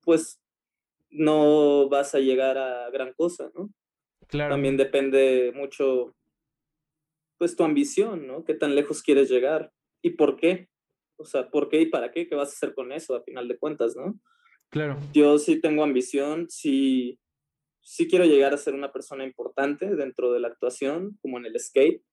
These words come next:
Speaker 1: porque me gustan mucho y creo que, eh, a través de lo que hacemos, que es una manera de expresión y que es arte, podemos, este,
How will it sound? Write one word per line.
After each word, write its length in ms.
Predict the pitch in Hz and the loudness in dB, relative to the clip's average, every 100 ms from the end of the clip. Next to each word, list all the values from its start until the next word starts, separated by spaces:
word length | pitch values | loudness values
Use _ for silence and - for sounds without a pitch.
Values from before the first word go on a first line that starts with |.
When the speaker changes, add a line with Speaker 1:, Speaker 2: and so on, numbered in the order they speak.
| _ _ | _ _
Speaker 1:
porque 240 | 127 131 | -6 -2
me 120 | 131 120 | 0 2
gustan 320 | 131 - 135 | 0 0 -2
mucho 280 | 135 135 165 | -2 0 2
y 100 | - | 4
creo 220 | 135 131 | 2 2
que, 300 | 147 127 117 _ _ _ _ _ | 2 0 -2 _ _ _ _ _
eh, 320 | - 127 123 | -6 -4 -2
a 80 | 127 | -4
través 280 | 135 127 131 | -2 -2 -2
de 80 | 147 | -2
lo 140 | 131 | -4
que 80 | 131 | -6
hacemos, 460 | 123 - 131 139 - | -8 -6 -6 -8 -4
que 180 | 131 120 | -2 -2
es 180 | 120 | -6
una 120 | 131 131 | -6 -4
manera 340 | 127 123 131 | -4 -2 0
de 60 | 127 | 0
expresión 580 | - - 123 - 123 123 | -2 -8 -8 -10 -18 -8
y 60 | |
que 100 | - | -4
es 160 | 131 139 | -2 0
arte, 320 | 131 - 139 | -2 0 -4
podemos, 480 | - 117 123 131 131 | -2 -4 -4 -10 -10
este, 540 | 135 - 123 117 113 | -10 -2 2 4 2